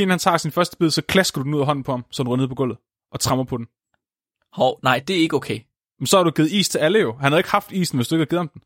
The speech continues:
Speaker 2: Du har ikke givet is til alle. Du har ikke givet is til Henning.
Speaker 1: Han fik jo en.
Speaker 2: Ah, det gælder ikke.
Speaker 1: Altså, hans tilstand har jo ikke ændret sig.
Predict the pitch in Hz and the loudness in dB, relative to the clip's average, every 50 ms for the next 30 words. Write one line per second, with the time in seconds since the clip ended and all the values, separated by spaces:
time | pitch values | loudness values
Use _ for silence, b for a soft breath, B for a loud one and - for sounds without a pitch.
0 | _ b b b b b b - 147 131 156 170 - - 170 - - 156 139 - | _ b b b b b b 2 2 2 2 0 0 -2 -4 -2 -2 -4 -4 -4
1 | - - - 113 113 117 120 - 139 131 151 165 156 - 160 143 139 135 160 160 | -4 -2 -2 -2 -2 -2 -2 -2 2 2 2 2 2 2 2 2 2 0 -4 -6
2 | 147 - - - - 127 120 110 110 - _ _ _ _ _ _ _ _ _ - | -6 -6 -6 -4 -2 -2 -2 -2 -4 -6 _ _ _ _ _ _ _ _ _ -6
3 | 131 131 113 113 117 113 _ _ _ - 139 120 - - 160 175 - 202 147 120 | -4 -2 -2 -2 -4 -6 _ _ _ -2 -2 -2 0 2 0 2 2 2 2 2
4 | 113 107 104 - _ _ _ _ _ _ _ _ _ _ _ _ _ _ _ _ | 0 -2 -6 -12 _ _ _ _ _ _ _ _ _ _ _ _ _ _ _ _
5 | _ - 123 123 120 123 127 123 120 120 120 123 131 131 135 135 151 151 151 139 | _ -2 0 2 2 4 2 2 2 2 2 2 0 0 -2 -2 -4 -4 -4 -6
6 | - - - - 113 95 67 - - - - 135 - - 147 139 147 131 - - | -10 -12 -8 -8 -6 -6 -6 -10 -8 -4 -2 0 2 2 2 2 2 0 0 2
7 | 180 190 208 - - 175 139 131 135 139 160 165 143 147 151 170 180 170 - 113 | 2 2 2 0 -2 -2 0 0 2 2 0 0 -2 -2 -2 -2 -2 -2 -2 -2
8 | 101 | -4